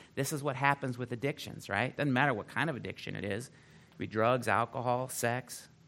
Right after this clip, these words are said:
CrossFit addiction. That's a real thing too, right?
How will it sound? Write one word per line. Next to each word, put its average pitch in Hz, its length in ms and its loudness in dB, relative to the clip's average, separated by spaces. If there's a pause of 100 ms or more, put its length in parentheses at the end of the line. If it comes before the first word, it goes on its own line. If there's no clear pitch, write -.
(140)
CrossFit 135 560 2
addiction. 135 500 -2
That's 131 200 -4
a 131 40 -2
real 123 200 0
thing 120 240 -2
too, 131 240 0
right? 120 240 -2